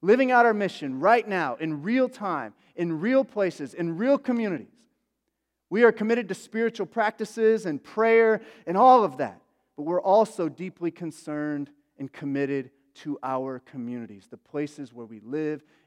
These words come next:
and work. The verses I want to focus on specifically today are these, verses ten and eleven.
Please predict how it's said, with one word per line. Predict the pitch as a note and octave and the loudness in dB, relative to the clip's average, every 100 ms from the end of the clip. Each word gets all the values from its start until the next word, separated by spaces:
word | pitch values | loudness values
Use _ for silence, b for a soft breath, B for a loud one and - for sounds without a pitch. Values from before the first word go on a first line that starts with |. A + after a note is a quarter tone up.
| _ | _
and | A2 G#2+ | -20 -16
work. | A#2+ G#2 _ _ _ _ _ _ _ _ _ _ _ - | -16 -16 _ _ _ _ _ _ _ _ _ _ _ -10
The | |
verses | C3+ A3 A3 G3 | 4 4 4 0
I | |
want | F3+ F3+ | 2 0
to | D#3 | 0
focus | F#3 F3 E3 - | -2 -2 -8 -8
on | D#3 D3 | -8 -8
specifically | - - C#3+ - G3 G3 F#3+ F3+ | -14 -16 -14 -6 -6 -6 -8 -10
today | E3 D#3 D3 C#3 | -10 -6 -4 -4
are | |
these, | C3 B2+ G2+ | -6 -10 -12
verses | B2+ C#3 C#3 - | -12 -12 -12 -18
ten | - D#3+ | -10 -6
and | D#3 | -6
eleven. | D3+ A#2+ G2 | -6 -8 -12